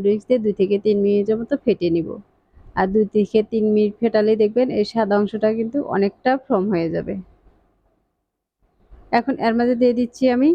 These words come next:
কিছুটা পরিমাণে চিনি। আমি এখানে তিন টেবিল চামচ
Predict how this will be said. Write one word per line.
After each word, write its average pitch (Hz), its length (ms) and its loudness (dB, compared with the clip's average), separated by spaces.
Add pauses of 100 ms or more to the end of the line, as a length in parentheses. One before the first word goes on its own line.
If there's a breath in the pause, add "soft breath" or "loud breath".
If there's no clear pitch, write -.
কিছুটা 220 360 -4
পরিমাণে 220 440 0
চিনি। 185 300 -2 (640)
আমি 202 200 2
এখানে 233 220 0 (120)
তিন 254 180 0
টেবিল 214 240 0
চামচ 220 240 -2